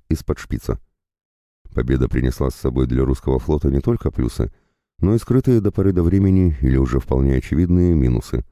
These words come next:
Вроде семипудового генерал-адмирала, оставшегося на хозяйстве вкупе с паноптикумом его блюдолизов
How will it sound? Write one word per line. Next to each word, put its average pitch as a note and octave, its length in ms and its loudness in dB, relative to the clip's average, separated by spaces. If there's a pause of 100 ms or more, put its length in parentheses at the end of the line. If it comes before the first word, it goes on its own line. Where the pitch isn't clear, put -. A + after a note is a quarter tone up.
(580)
Вроде G2 440 2
семипудового F2+ 840 0
генерал-адмирала, D#2+ 880 0 (260)
оставшегося - 680 -4
на B1+ 100 0
хозяйстве C2+ 640 -2
вкупе C#2 500 -2
с - 80 -14
паноптикумом C#2 800 -2
его C#2 280 0
блюдолизов C2+ 680 0